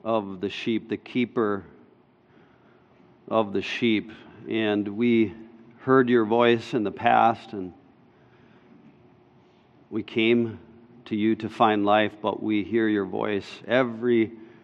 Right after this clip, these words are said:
day. We need to hear your voice every day,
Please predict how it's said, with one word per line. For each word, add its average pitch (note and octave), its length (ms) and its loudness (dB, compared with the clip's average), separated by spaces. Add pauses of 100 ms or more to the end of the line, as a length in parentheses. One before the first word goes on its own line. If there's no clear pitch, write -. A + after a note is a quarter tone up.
(800)
day. G#2+ 260 4
We G#2 160 0
need A2 460 -2
to G#2 120 2
hear A2 360 2
your G#2 180 0
voice G2+ 500 -2 (2000)
every A2+ 280 2
day, F#2 320 -4